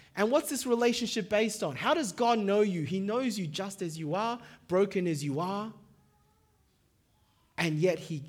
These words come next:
comes to die for you, and he still loves you, no matter what you've done. That's what it's meant to be known by God.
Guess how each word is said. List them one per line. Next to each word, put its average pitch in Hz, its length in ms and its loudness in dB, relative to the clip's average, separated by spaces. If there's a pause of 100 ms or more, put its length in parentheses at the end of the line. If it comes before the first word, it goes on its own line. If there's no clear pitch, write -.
(220)
comes 175 440 -6
to 117 240 -8 (140)
die 190 280 -8
for 190 180 -10
you, 196 340 -8 (680)
and 139 140 -4
he 123 80 -2
still 143 340 -2
loves 180 520 -4
you, 202 260 -6 (720)
no 160 80 -4
matter 196 240 0
what 220 240 0
you've 190 280 -2
done. 123 240 -6
That's 277 220 2
what 285 120 8
it's 226 200 6
meant 170 220 2
to 156 60 -6
be 151 120 4
known 151 380 4
by 139 220 0
God. 113 340 -4